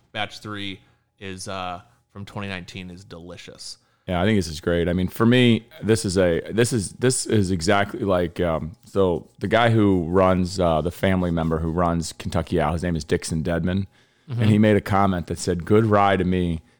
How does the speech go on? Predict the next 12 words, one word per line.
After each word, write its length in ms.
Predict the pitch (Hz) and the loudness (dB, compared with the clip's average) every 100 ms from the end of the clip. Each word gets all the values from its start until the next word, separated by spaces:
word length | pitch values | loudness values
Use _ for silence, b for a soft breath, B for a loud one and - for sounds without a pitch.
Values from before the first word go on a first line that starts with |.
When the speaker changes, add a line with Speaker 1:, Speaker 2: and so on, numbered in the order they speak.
| - | -8
Speaker 2:
is 160 | 98 85 | -4 2
not 240 | 95 98 | 4 4
an 80 | 101 | 2
everyday 360 | 92 95 90 87 | 2 2 2 -2
pour. 460 | - 87 85 76 - | -2 -2 -2 -4 -8
It's 180 | 90 | -8
a 40 | 87 | -6
sipping 380 | - 101 98 92 | -2 -2 0 -2
whiskey 380 | 87 - 90 | -4 -4 -4
at 100 | 82 | -2
its 140 | 80 - | -4 -8
core. 500 | - 92 85 73 | -8 -4 -4 -6